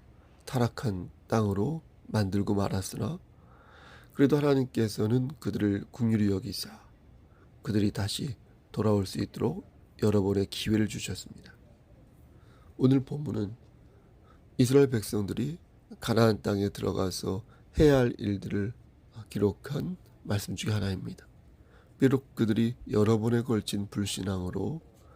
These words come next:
하나님의 징계를 받기도 했지만 그래도 어찌됐든 간에 가나안 땅에 입성하게 되면서 하나님께서는 그들이 제일 먼저 해야 할, 어, 지령을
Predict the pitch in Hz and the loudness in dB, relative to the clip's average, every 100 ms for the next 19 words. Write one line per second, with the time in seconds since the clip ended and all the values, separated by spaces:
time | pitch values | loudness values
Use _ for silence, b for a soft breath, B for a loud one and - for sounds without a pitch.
0 | B B B 117 113 107 - 110 107 104 | B B B 0 2 2 0 -2 0 0
1 | 101 - - 107 104 - - 95 92 147 | -2 -4 -8 -2 -2 -4 -6 -4 -4 -8
2 | - - _ - b b - 135 143 127 | -14 -20 _ -20 b b 2 4 4 2
3 | - 110 - 104 98 95 101 104 - - | 0 -4 -2 -4 -4 -4 -4 -8 -16 -20
4 | - - - - 113 110 - 104 104 101 | -20 -20 -6 2 2 2 0 0 0 0
5 | - - - - 127 101 95 95 92 95 | -2 -6 -6 -4 -2 -2 -2 -2 -2 -4
6 | - 139 180 - b b b b b 277 | -2 -2 -4 -8 b b b b b -2
7 | - 120 - 104 - 120 170 190 - - | 2 2 2 0 0 0 0 -6 -14 -20
8 | - - - - - - - - 107 107 | -20 -20 -20 -20 -20 -20 -18 -4 2 2
9 | 107 104 104 98 98 - 107 127 160 131 | 2 2 2 2 0 0 -2 0 2 2
10 | 123 127 b b b - - - - - | 0 -4 b b b -14 -12 -12 -6 0
11 | 113 104 98 110 | 2 2 0 -6